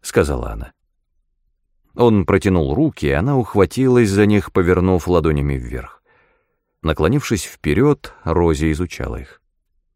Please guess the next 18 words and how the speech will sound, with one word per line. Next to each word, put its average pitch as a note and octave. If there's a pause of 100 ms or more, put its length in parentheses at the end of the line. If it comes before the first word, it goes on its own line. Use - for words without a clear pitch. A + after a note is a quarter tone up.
(720)
«А, - (380)
бесполезно», — A#2+ (240)
сказала B1+
она. - (680)
«Я G3
не D#3+
могу C#3
читать A#2
по A2
твоей G2+
руке, D#2+
Джек. - (600)
Руки D3
вора C#3+
совершают C3
слишком B2+
много G2+
манипуляций. D#2+